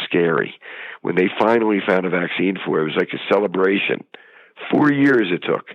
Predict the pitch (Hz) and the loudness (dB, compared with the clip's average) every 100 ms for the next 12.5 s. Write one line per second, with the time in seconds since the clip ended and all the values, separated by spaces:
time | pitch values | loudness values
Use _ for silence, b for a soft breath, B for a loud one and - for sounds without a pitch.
0 | _ B B B B - 101 98 95 92 | _ B B B B -2 2 2 2 -2
1 | 85 76 - - - B B B B - | 0 -2 -2 -8 -16 B B B B -2
2 | 107 120 135 147 120 113 104 98 - 92 | 2 2 2 0 0 2 2 0 0 -2
3 | 92 92 80 85 90 95 113 98 82 - | -2 -2 -4 -2 -2 0 0 -2 -4 -4
4 | - 80 - _ - B B B B B | -6 -6 -8 _ -20 B B B B B
5 | B B _ - 120 - _ _ _ _ | B B _ -2 -2 -2 _ _ _ _
6 | _ 107 107 147 143 - - _ - - | _ -4 0 2 0 -10 -18 _ -16 -14
7 | - 123 113 104 92 87 107 117 - _ | -2 2 4 4 2 2 2 2 -2 _
8 | - - 120 123 113 98 87 B B B | -10 -4 -2 0 2 2 0 B B B
9 | B B - 107 104 120 123 107 127 156 | B B -2 2 4 2 2 2 0 0
10 | - - 80 69 65 76 78 71 65 - | -2 -4 -4 -4 -6 -4 -6 -4 -4 -6
11 | - _ - B B B 110 131 127 123 | -10 _ -20 B B B 2 2 2 2
12 | 139 131 104 - | 2 2 2 0